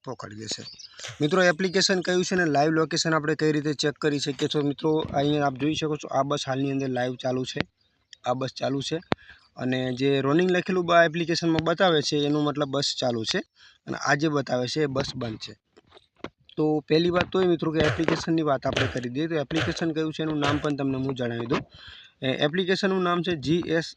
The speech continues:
આર ટી સી લાઈવ ટ્રેકિંગ. આ એપ્લિકેશન તમને મિત્રો પ્લે સ્ટોરમાંથી પણ મળી રહેશે, જેની અંદર મિત્રો આ બધી માહિતી મેં તમને આપેલી છે. વધુ કોઈ પણ એસ ટી બસની તમારે માહિતી મેળવવી છે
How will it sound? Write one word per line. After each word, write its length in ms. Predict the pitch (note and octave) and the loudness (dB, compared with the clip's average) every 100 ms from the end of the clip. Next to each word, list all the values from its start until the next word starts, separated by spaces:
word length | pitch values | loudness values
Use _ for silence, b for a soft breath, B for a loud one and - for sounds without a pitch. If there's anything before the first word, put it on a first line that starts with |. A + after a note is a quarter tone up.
| - | -4
આર 160 | C#3+ C3+ | -4 -2
ટી 240 | D3+ C#3 | -2 -2
સી 220 | - C#3+ | 0 -2
લાઈવ 300 | C3 B2+ D3 | -2 0 -2
ટ્રેકિંગ. 520 | - C3+ C3+ - A#2 G2+ - B B B | -2 0 0 0 -8 -8 -16 B B B
આ 100 | - | 0
એપ્લિકેશન 520 | C#3 C#3+ F3+ F#3+ F#3+ F3 | 2 2 -2 0 0 0
તમને 240 | F3+ F#3 | 0 0
મિત્રો 260 | F3+ E3+ F3+ | 0 0 -2
પ્લે 220 | - D#3 D3+ | 0 0 0
સ્ટોરમાંથી 560 | - D3+ D3 C#3+ C#3 | 0 2 2 0 -2
પણ 140 | C#3 C3 | -2 -2
મળી 220 | A#2+ A2+ | -2 -4
રહેશે, 220 | A2+ - F#3 - _ | -4 -6 -8 -10 _
જેની 340 | A#2+ C3 C3 B2 | -4 -2 0 -2
અંદર 180 | B2+ | 0
મિત્રો 240 | C#3 B2+ D#3+ | 0 0 0
આ 120 | C3+ C3 | 0 0
બધી 340 | B2 A2 C#3+ | -2 -2 -2
માહિતી 340 | C#3 B2+ B2 A#2+ | -2 -8 -8 -10
મેં 100 | G#2+ | -8
તમને 260 | A2+ A#2+ G3+ - | -6 -4 -2 -2
આપેલી 340 | A2+ A2 G#2 - | -4 -12 -8 -8
છે. 80 | A2 b b b | -10 b b b
વધુ 200 | B2+ B2+ F#3 | -6 -2 2
કોઈ 200 | F#3+ F3+ | 2 2
પણ 160 | F#3+ | 0
એસ 60 | E3+ | 0
ટી 160 | F3+ E3+ | -4 -6
બસની 240 | D#3+ F3 | -4 -6
તમારે 280 | D#3+ D#3 D3+ | -2 -2 -2
માહિતી 360 | C#3 C3+ C3 B2 | -4 -4 -4 -4
મેળવવી 300 | A#2+ C#3+ | -2 -2
છે 80 | C#3+ | -4